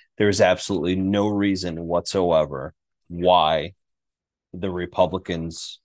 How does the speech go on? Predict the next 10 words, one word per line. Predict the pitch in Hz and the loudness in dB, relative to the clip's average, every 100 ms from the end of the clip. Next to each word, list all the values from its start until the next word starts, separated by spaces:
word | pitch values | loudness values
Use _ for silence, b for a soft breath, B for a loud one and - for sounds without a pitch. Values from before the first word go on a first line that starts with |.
| _ _ _ | _ _ _
shouldn't | - - 113 92 95 | -14 -4 -4 -2 -4
have | - 85 82 - - | 0 0 -2 -8 -14
mopped | 98 92 90 85 | -8 0 0 0
the | - | -6
floor | - 85 82 80 | -8 -2 -2 -2
with | 80 | -4
the | 82 | -8
Democrats | 71 65 65 - 58 - | -10 -10 -8 -4 -4 -4
last | 58 65 - | -6 -6 -8
year. | - | -12